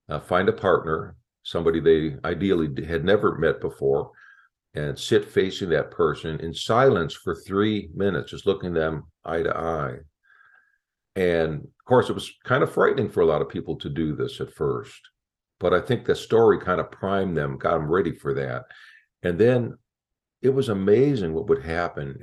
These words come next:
I'd hear things that people would say, it was like looking in a mirror, or I saw, uh, I, I, you know, I saw myself in their eyes. And if you see, see yourself in somebody else's eyes,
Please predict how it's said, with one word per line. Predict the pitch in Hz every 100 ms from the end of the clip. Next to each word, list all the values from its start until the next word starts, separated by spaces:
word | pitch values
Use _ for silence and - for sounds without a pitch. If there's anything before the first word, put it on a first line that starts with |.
| -
I'd | 82
hear | 71 101 98
things | - 92 82 73 67
that | 76 69 - - - -
people | 113 101
would | 95 -
say, | 101
it | 101
was | 85 90
like | 85
looking | 98 110 107
in | 101
a | 87
mirror, | 82 87 90 76 - - _ _ _ _ _ _ _ -
or | 73
I | 76
saw, | - 101 90 87 85 78 - _ _ _
uh, | 73 69 67
I, | - 85
I, | -
you | 80
know, | 78 73 -
I | 78
saw | - 98 90
myself | 87 82 - 87 82 78 -
in | 78
their | 78 78 73
eyes. | 76 71 71 69 - - _ _ _ _ _ _ _ -
And | 85
if | 107
you |
see, | 98 156 131
see | - 151
yourself | 127 104 123 117
in | 92
somebody | - 104 104
else's | 101 90 87
eyes, | 69 101 110 90 -